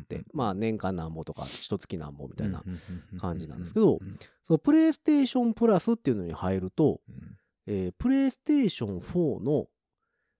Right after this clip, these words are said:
Speaker 1: 超大作ゲームが、
Speaker 2: うん。
Speaker 1: 約十、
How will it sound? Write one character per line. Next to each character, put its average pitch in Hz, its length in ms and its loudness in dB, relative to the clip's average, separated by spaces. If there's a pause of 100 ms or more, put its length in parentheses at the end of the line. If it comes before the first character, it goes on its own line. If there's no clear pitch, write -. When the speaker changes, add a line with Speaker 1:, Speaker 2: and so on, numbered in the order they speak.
(540)
Speaker 1:
超 254 280 2
大 240 260 2
作 220 300 2
ゲ 185 220 4
ー - 20 2
ム 78 140 -8
が、 95 300 -2
Speaker 2:
う - 40 -10
ん。 85 260 -8 (540)
Speaker 1:
約 185 360 4
十、 240 380 6